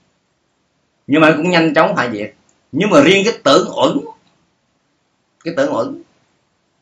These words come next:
thì nó không có rõ ràng,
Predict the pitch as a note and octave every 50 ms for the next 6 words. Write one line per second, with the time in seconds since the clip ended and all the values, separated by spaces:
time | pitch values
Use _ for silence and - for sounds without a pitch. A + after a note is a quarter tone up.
0 | _ _ _ _ _ _ _ _ _ B2+ C3+ D3 G3 F#3+ G3 F#3+ F#3+ F#3 F#3 F3+
1 | - F3+ F3 F3+ G3 G#3 A3+ B3 C4 C4 - - - _ _ _ _ _ _ _
2 | _ _ _ A2+ A#2 G#2+ A2+ B2 D3 D#3+ C3 A2 G2+